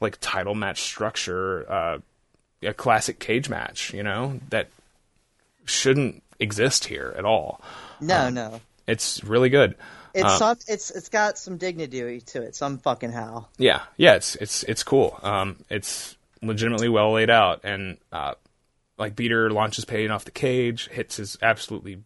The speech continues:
Speaker 1: beautiful S T O.
Speaker 2: Phenomenal S T O.
Speaker 1: Yeah.
Speaker 2: Insanely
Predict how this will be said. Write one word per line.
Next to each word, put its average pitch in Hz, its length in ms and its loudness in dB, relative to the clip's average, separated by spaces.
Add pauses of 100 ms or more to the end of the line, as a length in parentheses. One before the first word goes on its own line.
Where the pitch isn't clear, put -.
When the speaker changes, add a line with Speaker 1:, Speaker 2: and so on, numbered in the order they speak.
Speaker 1:
beautiful 101 520 -4
S 98 200 -6
T 90 200 -6
O. 80 360 -8 (320)
Speaker 2:
Phenomenal 139 600 2
S 110 160 -8
T 110 180 -12
O. - 200 -12
Speaker 1:
Yeah. 165 120 6
Speaker 2:
Insanely 127 300 2